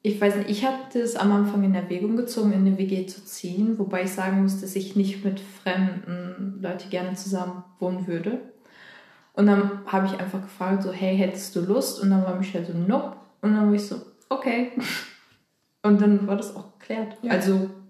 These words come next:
Speaker 1: das war kein großes Ding.
Speaker 2: Aber darüber, also so darüber haben wir schon nachgedacht. Es ist nicht so, dass wir jetzt,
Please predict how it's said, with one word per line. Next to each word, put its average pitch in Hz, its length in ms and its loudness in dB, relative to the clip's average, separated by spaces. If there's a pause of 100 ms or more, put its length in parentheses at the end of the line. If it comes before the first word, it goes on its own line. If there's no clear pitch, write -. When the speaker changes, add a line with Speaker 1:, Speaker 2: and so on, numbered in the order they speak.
(140)
Speaker 1:
das 202 220 0
war 190 160 0
kein 196 280 2
großes - 380 -2
Ding. 196 520 -2
Speaker 2:
Aber 208 180 2
darüber, 208 420 2
also 196 160 2
so 190 200 0
darüber 196 320 0
haben 196 160 0
wir - 80 -4
schon 196 160 -2
nachgedacht. 175 340 -6
Es - 80 -18
ist - 60 -10
nicht 196 140 0
so, 190 60 -4
dass 185 220 -6
wir 185 80 -2
jetzt, - 200 -10